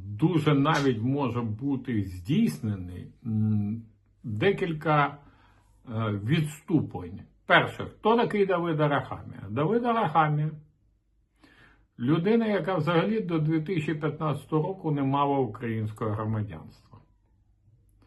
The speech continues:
Е, мав російське і американське.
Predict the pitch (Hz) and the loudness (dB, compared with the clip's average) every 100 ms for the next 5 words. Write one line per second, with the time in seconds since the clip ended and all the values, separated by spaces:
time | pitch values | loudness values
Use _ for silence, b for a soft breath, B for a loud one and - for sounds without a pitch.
0 | b b b b b _ - 117 117 110 | b b b b b _ -12 -4 -2 0
1 | 113 143 165 160 147 - 92 - 202 202 | 4 4 6 4 0 -2 -8 -8 -6 -6
2 | 202 147 156 165 156 156 147 - 104 87 | -4 2 4 4 4 4 4 -2 -8 -10
3 | - - | -18 -20